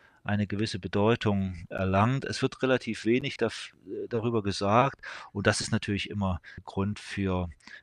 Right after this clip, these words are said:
äh, fantasievolle Spekulationen, die sich dann eben auch in Romanliteratur zum Teil bis in die jüngste Gegenwart hinein, es ist wirklich erstaunlich, wie viele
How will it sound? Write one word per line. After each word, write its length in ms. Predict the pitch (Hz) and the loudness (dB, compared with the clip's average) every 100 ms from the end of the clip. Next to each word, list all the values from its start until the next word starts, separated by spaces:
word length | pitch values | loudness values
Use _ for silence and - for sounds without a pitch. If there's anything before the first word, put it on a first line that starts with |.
| _ | _
äh, 100 | - | -6
fantasievolle 840 | 98 208 196 - - 107 - 101 95 | 0 0 0 -4 -4 -6 -2 0 0
Spekulationen, 880 | - 101 - 95 90 - 101 113 104 | -2 -6 -2 -2 -2 2 2 4 2
die 100 | 98 | 0
sich 180 | 95 - | -4 -2
dann 200 | 101 101 | 0 0
eben 320 | 98 95 101 | -4 -4 -4
auch 300 | 95 95 - | -2 -2 -2
in 180 | 104 98 | -4 -2
Romanliteratur 1300 | 92 90 87 98 107 101 - 98 - - 95 98 95 - - - - | -2 0 2 2 2 -2 -2 -4 -4 -8 -8 -8 -8 -14 -14 -16 -12
zum 280 | - 120 127 | 2 2 4
Teil 300 | 101 101 98 | 8 8 8
bis 200 | 95 - | 6 0
in 160 | - 98 | -2 2
die 260 | 98 92 | 2 2
jüngste 520 | 85 95 131 143 - | 2 2 2 2 -2
Gegenwart 600 | 92 101 110 95 87 90 | 0 0 0 0 0 0
hinein, 320 | - 95 92 101 | 0 2 2 2
es 140 | - | -2
ist 100 | - | -4
wirklich 200 | 131 101 | -4 -2
erstaunlich, 680 | 87 - 95 110 113 87 - | -2 2 4 6 4 0 -6
wie 80 | - | -12
viele 380 | - 110 95 | -8 -4 -4